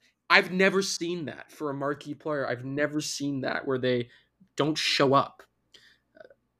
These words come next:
Zoom? Are you kidding me? I mean, maybe he's in the D R. Uh, maybe he's in the D R and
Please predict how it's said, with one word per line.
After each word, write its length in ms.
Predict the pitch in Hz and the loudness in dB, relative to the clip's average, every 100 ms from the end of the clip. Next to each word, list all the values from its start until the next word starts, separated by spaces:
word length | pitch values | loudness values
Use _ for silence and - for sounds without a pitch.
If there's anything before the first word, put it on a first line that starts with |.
| - | -12
Zoom? 440 | 143 120 135 156 175 | -6 0 2 4 2
Are 40 | |
you 120 | 147 123 | 0 -2
kidding 300 | - 156 180 | 0 0 2
me? 60 | |
I 40 | 156 | 0
mean, 180 | 143 | 2
maybe 160 | 143 170 | 2 2
he's 160 | 190 170 | 0 0
in 80 | |
the 80 | 156 | -2
D 220 | 127 135 | -2 0
R. 400 | 123 120 143 175 | 4 4 4 2
Uh, 140 | 139 131 | -2 -2
maybe 200 | 120 139 | -2 -4
he's 100 | 165 | -4
in 60 | 156 | -6
the 80 | 135 | -6
D 220 | 131 131 | -4 0
R 420 | 127 143 170 175 | 0 0 -2 -4
and 260 | 160 135 | -4 -6